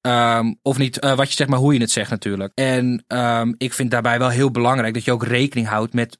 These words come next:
de mensen waar je over roddelt. Dus ik heb met iedereen contact over, eh, de roddels die ik, eh,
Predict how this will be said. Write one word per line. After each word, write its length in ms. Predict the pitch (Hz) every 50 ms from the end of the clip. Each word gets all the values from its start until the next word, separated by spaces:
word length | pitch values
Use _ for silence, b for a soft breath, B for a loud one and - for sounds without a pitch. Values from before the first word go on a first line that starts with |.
| _ _ _
de 180 | 117 113 127
mensen 360 | 123 123 123 120 - - 120 110
waar 180 | 120 127 135
je 80 | 127 -
over 240 | 120 117 104 117 117
roddelt. 340 | 127 139 123 101 95 -
Dus 220 | - 113 110 - B B B B B
ik 100 | B -
heb 80 | 135
met 160 | 135 127 - _
iedereen 380 | - 202 208 175 143 127 123 120
contact 600 | - 127 117 - 156 120 101 - - - - - _ _ _ _ _ _ _ _ -
over, 440 | - 127 120 - - 127 120 113 110
eh, 240 | - 117 117 113 113
de 60 | 117
roddels 340 | 117 123 131 135 123 113 -
die 100 | 120 110
ik, 60 | - - -
eh, 140 | 120 117